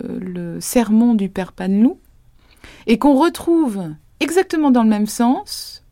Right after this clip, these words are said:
utilisé dans le même sens, cette expression sous la plume de Rieux. Donc c'est, c'est, les, les deux points de vue coïncident là.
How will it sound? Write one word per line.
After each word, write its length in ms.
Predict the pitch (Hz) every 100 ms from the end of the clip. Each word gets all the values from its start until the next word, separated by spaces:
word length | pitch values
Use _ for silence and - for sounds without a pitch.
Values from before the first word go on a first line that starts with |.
| -
utilisé 380 | 226 254 233
dans 120 | 220 208
le 40 |
même 160 | 190 196
sens, 360 | 285 349 - - - -
cette 260 | - 302
expression 680 | 302 254 - 262 - 320 370 392 _ _ _ _ _ _ _ _ _
sous 220 | - -
la 160 | 285 262
plume 460 | 254 285 330 349 247
de 120 | 208
Rieux. 420 | 214 262 233 208 - - - - _ _ _ _ _ _
Donc 120 | 190
c'est, 220 | 185 214 185
c'est, 580 | - 214 196 190 185 185 196 _ _ _ _ - - 185
les, 240 | 190 190 185
les 160 | 185
deux 160 | 180 277
points 160 | - 240
de 60 |
vue 80 | 285
coïncident 640 | 320 233 247 - - 202 175
là. 200 | 165